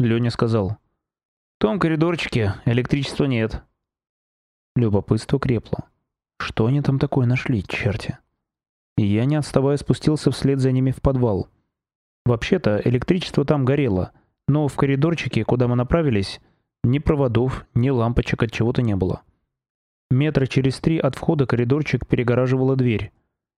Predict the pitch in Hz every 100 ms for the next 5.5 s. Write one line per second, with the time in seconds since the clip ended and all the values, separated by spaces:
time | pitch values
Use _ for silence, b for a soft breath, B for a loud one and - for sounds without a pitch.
0 | _ - 117 123 143 139 113 110 - 156
1 | 147 120 101 - 117 117 127 135 131 123
2 | 123 123 120 117 120 104 90 - _ _
3 | _ _ _ _ - 120 131 165 156 147
4 | - 127 151 139 123 117 143 147 131 135
5 | - 107 - -